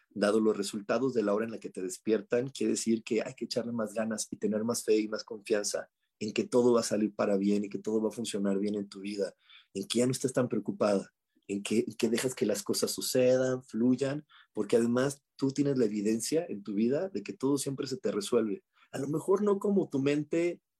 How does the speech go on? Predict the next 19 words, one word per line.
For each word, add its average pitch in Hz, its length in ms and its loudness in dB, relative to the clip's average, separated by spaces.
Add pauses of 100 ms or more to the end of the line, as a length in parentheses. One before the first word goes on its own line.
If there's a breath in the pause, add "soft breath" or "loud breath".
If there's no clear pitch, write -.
quiere 151 220 2
que - 120 -4
se 127 120 0
resuelva, 107 500 -2 (220)
pero 123 160 0
se - 140 -6
te 101 100 -4
resuelve. 101 420 -2
Entonces, 131 460 -4 (300 soft breath)
engánchate 123 540 0
a - 20 2
decir, 110 180 0
"Bueno, 151 220 0
en 156 60 0
mi 175 100 -4
vida 220 180 -2
todo - 160 -2
se - 140 -2
resuelve. - 400 -6